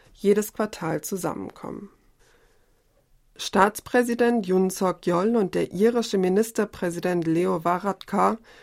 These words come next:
haben sich darauf verständigt, die Ausweitung des Handels und der Investitionen zwischen beiden Ländern anzustreben.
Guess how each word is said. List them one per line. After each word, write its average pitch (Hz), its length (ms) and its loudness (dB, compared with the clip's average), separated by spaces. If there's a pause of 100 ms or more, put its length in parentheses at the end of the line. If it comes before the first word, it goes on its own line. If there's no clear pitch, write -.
(200)
haben 247 240 2
sich 240 140 -4
darauf 202 260 4
verständigt, 202 720 2
die 190 140 -2
Ausweitung 180 720 0
des 170 180 -8
Handels 196 480 0
und 185 100 -4
der 180 80 -2
Investitionen 175 880 0
zwischen 185 380 -4
beiden 170 300 0
Ländern 170 440 -2
anzustreben. - 880 -10